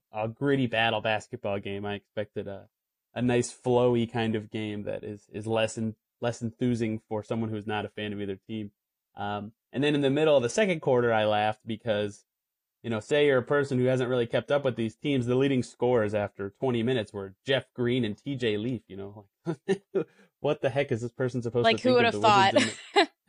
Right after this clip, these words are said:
Speaker 1: the <laughs> Yeah, Jeff, I'm wearing, I, shout out to Jeff Green, man. That picture of him in London and the sweats tucked into his socks.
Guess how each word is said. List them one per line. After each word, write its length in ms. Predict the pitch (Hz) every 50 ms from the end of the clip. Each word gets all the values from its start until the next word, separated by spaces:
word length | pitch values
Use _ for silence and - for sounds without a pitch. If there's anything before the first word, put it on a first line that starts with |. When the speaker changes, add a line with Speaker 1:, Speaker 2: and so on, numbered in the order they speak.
| 147 _
Speaker 1:
the 120 | - 185 - -
<laughs> 0 |
Yeah, 420 | 143 180 180 170 143 123 117 117 - _ _ _ _ _ _ -
Jeff, 220 | - 143 135 - _ -
I'm 120 | - 135 156
wearing, 200 | 170 185 202 202
I, 200 | - - 139 135
shout 260 | - - 196 202 240
out 60 | 240 -
to 80 | 175
Jeff 280 | 139 139 156 151 147 _
Green, 280 | - 127 131 123 110
man. 160 | 110 110 107 113
That 200 | 139 147 - -
picture 260 | 175 170 - - 135
of 100 | - -
him 160 | 139 139 131
in 100 | 127 113
London 380 | 113 110 113 113 113 123 117 117
and 180 | 113 110 104 _ _
the 80 | - 120
sweats 420 | - - - 117 117 117 117 - -
tucked 240 | - 127 117 -
into 160 | 123 117 117 113
his 120 | 107 -
socks. 380 | - - 98 101 101 - _